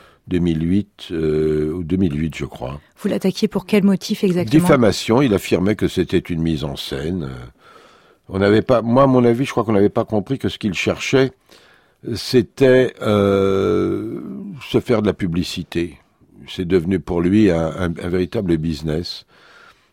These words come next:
Speaker 1: Et puis ça a marché d'ailleurs, conférences dans le monde entier, euh, l'imposture, euh, de l'affaire du petit Mohamed, euh, je vous prouve que,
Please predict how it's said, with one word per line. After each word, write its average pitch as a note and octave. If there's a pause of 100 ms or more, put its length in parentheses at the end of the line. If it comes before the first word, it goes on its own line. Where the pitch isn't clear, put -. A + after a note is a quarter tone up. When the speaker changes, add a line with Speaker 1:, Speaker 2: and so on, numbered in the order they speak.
(120)
Speaker 1:
Et D#2+
puis -
ça F2+
a -
marché D2
d'ailleurs, D#2
conférences D#2
dans C#2+
le D2
monde D#2
entier, D2+
euh, C#2+
l'imposture, E2+ (560)
euh, D#2+
de D2+
l'affaire D#2
du D2+
petit -
Mohamed, D#2+
euh, D#2
je F#2+
vous E2+
prouve -
que, F#2